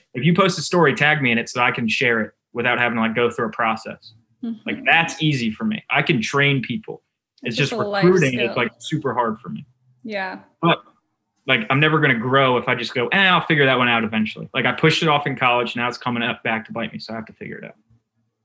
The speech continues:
Speaker 2: Mm-hmm.
Speaker 1: The only thing I'll tell you about network marketing that I don't like, and a dude told me this who was in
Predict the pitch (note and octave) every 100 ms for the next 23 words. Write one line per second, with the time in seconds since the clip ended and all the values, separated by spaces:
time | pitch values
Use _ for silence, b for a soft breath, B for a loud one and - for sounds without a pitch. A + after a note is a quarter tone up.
0 | _ - A3+ G#3+ F#3+ - - _ _ _
1 | _ C#3 C#3+ D3 G3 A3+ G3+ G#3 G3+ G#3
2 | E3 D3 C3+ C#3 B2 A#2 C3 C3+ - C3
3 | B2 C#3 C3+ C3+ B2 A#2 A2+ A#2+ - A2+
4 | A2+ B2+ D3 C3 G#2+ G#2+ - _ _ _
5 | _ B2 B2 G#2 C3 E3+ D#3 C#3+ A#2+ A2+
6 | A2+ A2 - - - C3 A#2+ A2 - C#3+
7 | D3 D3 C3+